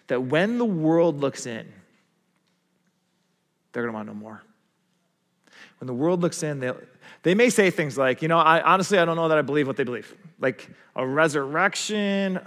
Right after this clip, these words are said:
from the dead, a virgin birth, that's not how it works. Like, I don't know that we believe what they believe, but I sure do wanna hire one of them. I would, I don't know that I wanna be one of them, but I would love it if they handled my money.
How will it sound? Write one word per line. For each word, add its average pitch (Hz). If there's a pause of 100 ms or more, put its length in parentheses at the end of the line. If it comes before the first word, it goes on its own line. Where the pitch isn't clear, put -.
from 143
the 120
dead, 240 (220)
a 120
virgin 196
birth, 262
that's 233
not 160
how 120
it -
works. 185
Like, 208
I 196
don't 240
know 247
that 240
we 220
believe 202
what 202
they 196
believe, 185 (580)
but 175
I 214
sure 262
do 240
wanna 254
hire 226
one 127
of 117
them. 131 (2000)
I 262
would, 285 (320)
I 139
don't 311
know 330
that 277
I 262
wanna 262
be 240
one 147
of 120
them, 139 (240)
but 226
I 233
would 233
love 240
it 302
if 294
they 214
handled 208
my 170
money. 135